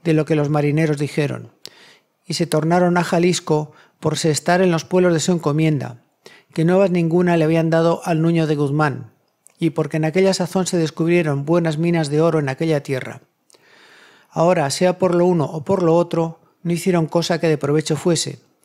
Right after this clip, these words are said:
y luego fue esta nueva a México. Y como Cortés lo supo, hubo gran pesar de lo acaecido, y como era hombre de corazón, que no reposaba con tales sucesos, acordó de no enviar más capitanes, sino ir él en persona.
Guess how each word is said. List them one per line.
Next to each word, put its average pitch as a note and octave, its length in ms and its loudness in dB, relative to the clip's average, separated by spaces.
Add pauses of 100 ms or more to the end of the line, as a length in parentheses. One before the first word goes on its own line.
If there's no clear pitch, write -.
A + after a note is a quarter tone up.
(360)
y D#3+ 100 -2
luego F3 240 4
fue F#3 160 0
esta E3 180 -2
nueva E3+ 260 4
a C#3 40 -2
México. C3 520 -8 (1400)
Y E3+ 120 -4
como D3+ 260 0
Cortés D#3+ 260 0
lo G3 100 4
supo, D#3 440 -4 (240)
hubo G3 180 2
gran F#3 220 2
pesar E3 300 0
de F3 100 4
lo D#3+ 80 4
acaecido, C#3 640 -2 (840)
y C#3+ 120 -6
como D#3+ 200 -2
era F#3 160 4
hombre F#3+ 240 2
de F3+ 100 4
corazón, D#3 640 0 (140)
que C#3+ 140 -2
no D#3+ 100 2
reposaba E3 520 0
con C#3 160 -4
tales F3 280 2
sucesos, C#3+ 600 -4 (520)
acordó D#3 500 0
de F3 120 2
no F3+ 80 2
enviar F3 320 2
más E3+ 160 -2
capitanes, D3 600 -2
sino D3+ 600 -4
ir F3+ 280 0
él E3 180 2
en D#3 120 0
persona. C3 540 -4